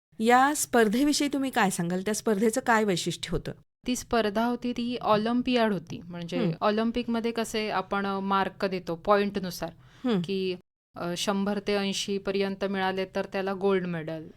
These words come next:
Speaker 2: ऐंशी ते साठ असेल तर सेकंड रँक. तर ही स्पर्धा देखील त्याच पद्धतीची होती, म्हणजे त्यांचं overall हंड्रेड मार्क्स होते आणि त्यामधले शंभर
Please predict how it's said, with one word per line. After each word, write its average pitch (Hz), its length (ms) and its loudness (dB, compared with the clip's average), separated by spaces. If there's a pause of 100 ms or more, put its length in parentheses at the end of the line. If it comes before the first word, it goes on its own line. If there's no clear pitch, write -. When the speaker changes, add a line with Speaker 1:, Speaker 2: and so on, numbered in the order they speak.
(100)
Speaker 2:
ऐंशी 202 340 -2
ते 226 80 2
साठ 196 320 4
असेल 196 320 -2
तर 220 60 0
सेकंड 190 460 -2
रँक. 165 220 -4 (380)
तर 214 100 -4
ही 226 240 -2
स्पर्धा 226 440 2
देखील 233 400 -4
त्याच 208 320 2 (160)
पद्धतीची 190 520 0
होती, 180 380 -2 (280)
म्हणजे 196 260 0
त्यांचं 214 340 0
overall 214 520 4 (180)
हंड्रेड 214 460 2
मार्क्स 202 320 2
होते 170 200 -4 (140)
आणि 208 180 -6
त्यामधले 220 680 0 (360)
शंभर 214 380 0